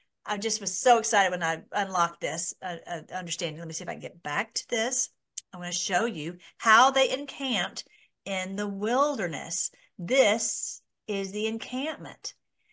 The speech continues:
Okay, and imagine you've got millions of people. How are you gonna find each other every, uh, how are you gonna find your camp? Well, they would always camp in the same places every time. And all of the,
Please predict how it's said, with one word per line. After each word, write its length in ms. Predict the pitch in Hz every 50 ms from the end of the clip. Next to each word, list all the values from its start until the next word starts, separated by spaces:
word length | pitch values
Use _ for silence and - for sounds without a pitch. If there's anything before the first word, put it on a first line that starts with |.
| _ _ _ _ _ -
Okay, 180 | 247 254 240
and 100 | 233 220
imagine 580 | 208 208 220 240 277 349 381 - 254 220 220 220
you've 120 | 233 226
got 240 | 254 226 277 - 233
millions 380 | 233 294 415 554 605 523 392 381
of 60 | -
people. 400 | 370 370 370 370 - 220 190 196
How 160 | 196 233 302
are 100 | 370 415
you 80 | 440 427
gonna 180 | 427 381 -
find 280 | - 311 311 349 359 294
each 180 | 262 240 254
other 200 | 240 214 202 202 220
every, 600 | - 220 220 220 226 240 240 240 240 240 240 - - - _ _ -
uh, 120 | - 220
how 140 | 202 220 269
are 80 | 311 359
you 60 | 349
gonna 140 | 330 311 311
find 260 | 302 277 269 262 240
your 100 | 240 220
camp? 420 | - - 277 302 269 185 123 - _
Well, 160 | - 214 233
they 140 | 240 247 226
would 140 | 220 208 214
always 440 | - 226 233 247 254 285 294 311 302
camp 420 | - - 302 294 294 247 233 233 -
in 100 | 220 220
the 100 | 220 226
same 580 | 226 - - 214 208 208 208 214 214 220 220 - _ _ _ -
places 640 | - 247 240 247 240 247 - - - - - - - _ -
every 300 | - 226 220 208 220 220
time. 260 | - 240 226 190 175 175 - - - - -
And 180 | 233 208 208 -
all 360 | 190 196 196 202 226 247 269
of 120 | 262 262
the, 280 | 294 294 285 294 294